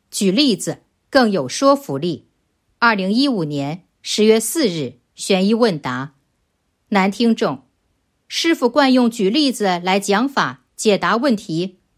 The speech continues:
我们在讲法度人的时候，是否应该多举例子呢？这样对于一些问题不是直接回答，而是多举例子，是否避免产生一些业障？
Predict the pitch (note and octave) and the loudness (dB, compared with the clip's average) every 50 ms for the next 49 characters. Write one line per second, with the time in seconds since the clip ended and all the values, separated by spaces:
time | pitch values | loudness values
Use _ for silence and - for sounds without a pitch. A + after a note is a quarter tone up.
0 | _ _ _ - A3 G#3+ G#3+ A3+ A3+ - C4+ B3 A#3 A3+ - - A3 B3+ C#4+ C#4 | _ _ _ 0 2 2 2 2 2 2 2 0 0 0 0 0 0 0 0 0
1 | C4 F#3+ F3+ G3 - D#4+ C#4 G3 F#3 F#3+ G#3+ G#3+ G3+ - F#3+ F#3+ G#3+ G3+ F#3+ F#3+ | -2 -2 -2 -2 -2 0 0 0 0 -2 -2 -4 -4 -6 -8 -4 -2 -2 -2 -4
2 | - _ _ _ _ _ _ _ - - - E4+ E4 C4+ C4+ G#3 F#3+ G3+ A3 A#3 | -6 _ _ _ _ _ _ _ -6 -4 -2 0 0 0 0 0 0 0 0 0
3 | A#3 A#3 B3 A#3 A#3 B3 B3 - E4 E4 D#4+ - F3+ F3+ B3 D4 C#4+ C4+ - B3 | 0 0 0 0 0 -2 -2 0 0 0 0 -2 -4 -2 -2 -2 -2 -2 -2 -2
4 | A3+ A3 G#3+ G#3+ G#3+ _ _ _ _ _ _ _ _ _ _ - C4 A3+ G#3+ G3+ | 0 0 -2 -4 -6 _ _ _ _ _ _ _ _ _ _ 0 2 2 4 4
5 | G3 F3 D#3+ D3+ - _ _ _ - B3+ A#3+ A3 A3+ A#3 A#3 G#3 G3 - - A#3 | 2 0 0 -2 -8 _ _ _ 2 2 4 4 4 2 2 0 0 -2 0 0
6 | A3+ A3 A3 C#4 B3+ A3 - - F#3+ E3+ E3 E3+ E3+ - - G#3+ A3+ - A#3+ G3+ | 0 2 2 2 2 2 0 -2 -4 -4 -4 -4 -4 -2 0 0 2 2 2 2
7 | G3 - F#3+ G3 - C#4 C#4 C#4 C#4 G3 G3+ G3+ F#3+ D#3 D3+ E3 F#3 - _ _ | 2 0 -4 -2 0 0 0 0 0 -2 -2 0 0 -2 -2 -2 -6 -10 _ _
8 | _ _ _ _ - F#3+ G3 A3 G#3+ - A#3 G#3+ G3 F#3+ G3 - B3+ B3+ B3 - | _ _ _ _ -2 2 2 2 2 2 2 0 0 0 0 2 2 2 2 2
9 | F#3 F3 G#3+ C#4+ C#4+ B3 G#3 - F#3 C#3+ - - _ _ _ _ _ _ _ _ | -4 -4 -2 -2 0 0 0 0 -2 -8 -8 -10 _ _ _ _ _ _ _ _
10 | - - - C#4 C#4 - A3+ G3+ G3+ G3 D4 C#4 B3+ A3+ G3+ F3+ F3 F#3 G#3 - | -12 -6 -2 -2 0 2 2 0 0 2 2 2 2 2 2 0 -2 -2 -4 -6
11 | - - F3 F3 - A#3 A#3 A3 G3+ - A#3 B3 B3+ C#4+ C#4 A3 G3 A3+ G#3+ F#3+ | -4 -4 -4 -2 0 0 0 0 2 2 0 0 2 2 0 0 0 0 0 0
12 | F#3+ F#3+ - | -2 -4 -8